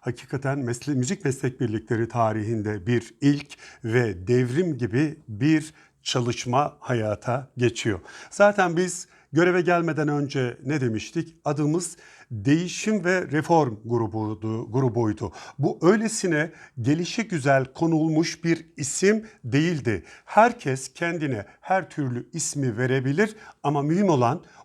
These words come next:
o ismin altını doldurmak, o kavramları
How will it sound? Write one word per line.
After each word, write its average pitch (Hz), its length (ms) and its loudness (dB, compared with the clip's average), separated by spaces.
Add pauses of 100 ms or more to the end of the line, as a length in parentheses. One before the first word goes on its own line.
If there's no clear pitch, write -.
(120)
o 190 140 2
ismin 147 680 -2 (240)
altını 139 600 0
doldurmak, 151 720 2 (260)
o 139 140 -4
kavramları 165 840 2